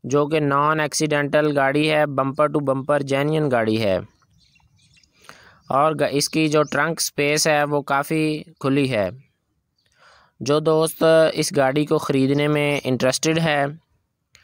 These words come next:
गाड़ी की तमाम तर स्पेसिफिकेशंस, ऑनर की तमाम तर मालूमात डिस्क्रिप्शन में दे दी गई हैं।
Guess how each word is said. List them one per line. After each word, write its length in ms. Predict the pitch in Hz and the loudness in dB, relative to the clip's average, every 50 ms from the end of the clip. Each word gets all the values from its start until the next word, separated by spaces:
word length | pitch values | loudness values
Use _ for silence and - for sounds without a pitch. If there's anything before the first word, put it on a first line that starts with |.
| _ _ - - _ _ _ _ _ _ _ _ _ | _ _ -20 -20 _ _ _ _ _ _ _ _ _
गाड़ी 460 | - 117 117 135 131 135 139 151 170 - | -14 -4 -2 0 0 0 0 0 -2 0
की 240 | 160 160 156 156 160 | 0 0 0 0 0
तमाम 420 | 156 156 139 135 139 143 156 165 | 0 -2 0 2 2 2 0 0
तर 140 | 160 - 160 | 0 -2 -2
स्पेसिफिकेशंस, 1120 | 147 - - - 135 131 - - 156 147 - - 151 143 - - 156 151 151 147 - - - _ _ _ _ _ _ _ _ - - - _ _ - | -2 -2 -4 -2 -2 0 0 0 -2 -2 -2 -2 -2 -2 0 0 0 0 0 -2 -4 -6 -8 _ _ _ _ _ _ _ _ -20 -20 -20 _ _ -2
ऑनर 380 | 131 139 147 151 156 165 170 | 0 0 2 2 0 0 0
की 160 | 160 165 165 | 0 0 -2
तमाम 400 | 156 156 147 139 139 147 156 160 | 0 0 0 2 4 2 2 2
तर 160 | 160 - 165 160 | 2 0 0 0
मालूमात 680 | 151 143 135 135 139 139 135 135 135 135 139 143 - - - - _ _ _ _ _ _ _ _ _ _ _ _ _ - - _ _ - | 2 0 0 2 2 0 0 0 2 2 0 0 -2 -6 -14 -20 _ _ _ _ _ _ _ _ _ _ _ _ _ -20 -20 _ _ -8
डिस्क्रिप्शन 720 | 123 139 147 - - - 147 147 143 - - - 170 160 | -4 -2 -2 -2 -4 -4 -2 -2 -2 -2 -2 -2 0 0
में 180 | 165 160 160 151 | 0 0 0 0
दे 160 | 139 131 127 127 | 0 0 2 2
दी 120 | 143 151 | 2 2
गई 220 | 151 156 156 151 151 | 2 2 2 2 0
हैं। 360 | 160 147 143 143 139 143 143 | 0 0 -2 -2 -2 -4 -8